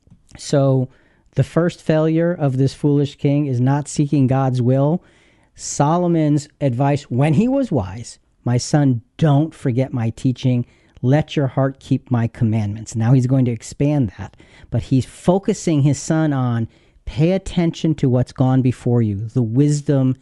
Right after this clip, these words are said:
that is in front of you." The next failure of a foolish king, addressing those whose respect you seek a-, and loyalty you expect with harsh fury.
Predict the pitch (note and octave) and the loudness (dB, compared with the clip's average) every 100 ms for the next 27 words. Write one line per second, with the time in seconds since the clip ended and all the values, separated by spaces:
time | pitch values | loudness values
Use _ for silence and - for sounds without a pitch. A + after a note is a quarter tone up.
0 | _ - B2 A2 G#2+ G#2+ - A2 G#2+ F#2+ | _ -4 -2 0 -2 -2 -2 -2 -2 -6
1 | - - _ - - _ _ - C#3 C3 | -14 -20 _ -20 -20 _ _ 0 2 4
2 | D#3 E3+ - - - _ - C#3+ B2 A#2 | 2 -2 -8 -18 -20 _ -2 0 2 0
3 | F#2+ F#2+ C#3 G#2+ G#2 B2 G#2+ G2+ - G2 | -2 -4 -4 -4 -4 -4 -4 -6 -8 -10
4 | G2 - _ _ - - - D3+ B2 D#3+ | -10 -18 _ _ -20 -20 -4 0 2 2
5 | E3 E3 D3 D3 C#3+ D3+ C#3 B2 B2 - | 0 0 2 0 0 0 0 0 -2 0
6 | C#3+ C#3 B2 A2+ - D#3 C#3+ C#3 - C#3+ | 0 0 -2 -2 -2 0 0 -2 -8 -10
7 | - C#3 A#2+ A#2 D3+ D#3 C#3+ C#3 B2 A#2 | -4 0 2 2 2 0 0 0 0 -2
8 | - - D3+ - - - _ _ _ _ | -4 -2 -2 -4 -12 -20 _ _ _ _
9 | A#2+ A2+ - - - D3 D3+ - - - | 0 0 -2 -6 -2 0 -2 -6 -14 -20
10 | _ _ _ - - C#3 A#2 G2 - | _ _ _ -12 0 2 2 -2 -10